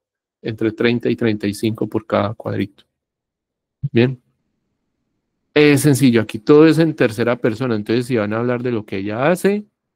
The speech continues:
en esta diapositiva los verbos deben quedar con la S. She says, she goes, she makes, she comes, she wants, she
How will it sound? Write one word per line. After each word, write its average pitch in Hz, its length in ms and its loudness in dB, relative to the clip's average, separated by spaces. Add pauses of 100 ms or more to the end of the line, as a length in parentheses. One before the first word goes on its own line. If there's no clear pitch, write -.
(1200)
en 127 320 -4
esta 143 360 -6
diapositiva 135 800 -6
los 120 220 -4
verbos 110 340 -4
deben 127 220 -6
quedar 135 420 -6
con 120 300 -6
la 107 180 -4
S. 117 380 -2 (540)
She 110 280 -10
says, 127 880 -2
she 110 360 -6
goes, 123 500 2
she 120 260 -10
makes, 117 720 -6
she - 240 -16
comes, 117 460 -8
she 113 360 -14
wants, 117 560 -6
she 107 300 -12